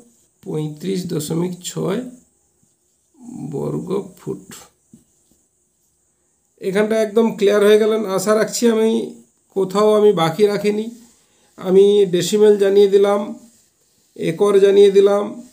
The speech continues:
হেক্টর জানিয়ে দিলাম, বিঘা জানিয়ে দিলাম, কাঠা, ছটাক, স্কয়ার foot,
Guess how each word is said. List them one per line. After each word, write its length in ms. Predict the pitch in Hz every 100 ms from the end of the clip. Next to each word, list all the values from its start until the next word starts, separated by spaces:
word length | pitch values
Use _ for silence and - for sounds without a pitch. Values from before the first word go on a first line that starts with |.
| 120
হেক্টর 360 | 147 147 196 190
জানিয়ে 280 | 196 196 196
দিলাম, 320 | 196 202 202 185
বিঘা 300 | 165 165 175
জানিয়ে 320 | 190 190 196 196
দিলাম, 200 | 202 202
কাঠা, 420 | 180 165 156 175 196 196 -
ছটাক, 580 | - - 170 190 196 214 - - _ _ _ _ _ _ _ _ _ _
স্কয়ার 600 | - - - - 185 202 190
foot, 260 | 220 226